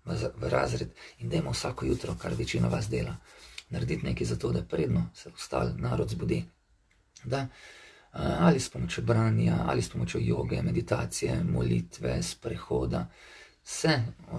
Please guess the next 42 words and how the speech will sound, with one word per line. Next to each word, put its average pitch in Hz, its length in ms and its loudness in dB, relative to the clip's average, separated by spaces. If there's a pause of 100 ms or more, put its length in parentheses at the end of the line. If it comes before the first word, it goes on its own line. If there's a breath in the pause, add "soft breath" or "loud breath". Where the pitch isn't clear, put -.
pripraviš - 540 0
na 110 80 2
to, 110 100 2
da 113 100 2
boš 113 200 -2
imel - 100 -4
srce - 520 -4 (140)
polno, 127 380 0
ko 113 100 -8
greš - 220 -2
med 58 120 -2
ljudi, 58 300 0 (320 loud breath)
in 185 200 2
pa 160 100 6
v 120 80 2
obliki 120 320 0
tega, 113 240 2
da 62 160 0
malo 73 240 0
po 64 100 -4
malo 62 200 2
vsak 60 260 0
dan 58 180 2
kako - 280 -6
predavanje - 500 4
poslušaš, - 540 -6 (280 loud breath)
tudi 170 180 0
svoj 131 320 4 (240)
intelekt 151 560 0 (100)
malenkost 60 640 -2
krepiš, - 400 -4
da 175 140 0
boš 170 240 4
imel 139 200 0 (340)
odgovore 117 500 4
na 113 160 4
to, 110 160 -2
kar - 140 -8 (360 soft breath)
ljudje - 200 0
okrog - 220 -6
tebe 58 260 2
iščejo. - 460 -2